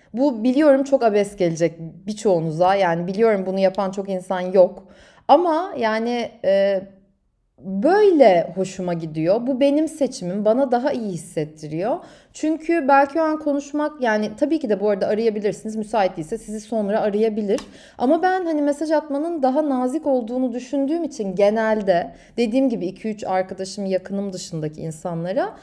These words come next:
hani "Müsaitsen bir konuşalım mı? E, beş dakikaya arayayım mı seni?" falan derim. O yüzden ben bu kadar hassas yaklaşırken, e, ve benim hani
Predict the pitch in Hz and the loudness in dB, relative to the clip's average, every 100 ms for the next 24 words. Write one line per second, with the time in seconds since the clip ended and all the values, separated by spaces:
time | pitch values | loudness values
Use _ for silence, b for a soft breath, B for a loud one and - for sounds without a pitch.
0 | B B 247 254 262 294 277 277 294 285 | B B -4 -2 0 2 2 0 -4 -4
1 | 269 269 254 254 262 262 233 196 247 311 | -4 -4 -4 -2 -2 0 -2 -4 -4 -6
2 | - 190 190 180 - 196 196 226 220 214 | 0 4 4 4 -2 -8 -2 -2 0 -4
3 | 214 208 202 214 202 202 196 196 233 285 | -2 -4 -2 -4 -8 -6 -8 -6 -4 -4
4 | 311 226 247 185 - - b b b b | -2 4 4 4 -4 -12 b b b b
5 | 285 339 330 320 254 277 302 359 339 247 | 2 2 2 0 2 2 0 -2 2 2
6 | 214 220 220 294 294 262 214 208 240 247 | 2 0 0 0 0 0 0 0 -4 -4
7 | 359 359 - 175 190 277 b b b b | -6 -6 -8 -6 -6 -10 b b b b
8 | _ 180 185 185 233 294 302 277 214 220 | _ 2 4 6 4 4 2 0 -4 -2
9 | 208 185 | 0 -2